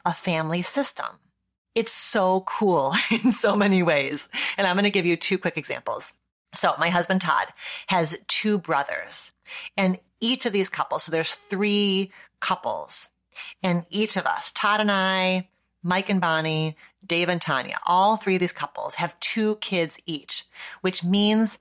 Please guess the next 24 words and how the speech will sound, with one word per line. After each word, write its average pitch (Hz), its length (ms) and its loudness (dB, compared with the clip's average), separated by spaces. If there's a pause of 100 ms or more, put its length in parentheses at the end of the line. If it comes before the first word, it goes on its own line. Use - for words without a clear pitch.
(280)
that 175 260 0
there 170 180 2
are 160 160 0
six - 560 0
kids, 147 480 -4
right? 156 160 -2
This - 320 -2
six - 680 -2 (260)
cousin 180 720 0 (420)
crew. - 560 -4 (720)
And 180 180 2
they 185 140 2
range 214 460 2
in 190 180 2
age 156 360 0
from 156 200 -4
now 156 520 0 (200)
twenty-six 180 640 -2
years 147 200 -2
old 131 420 -2 (300)
to - 120 -6
twelve 165 380 0
years - 180 -12
old. - 200 -10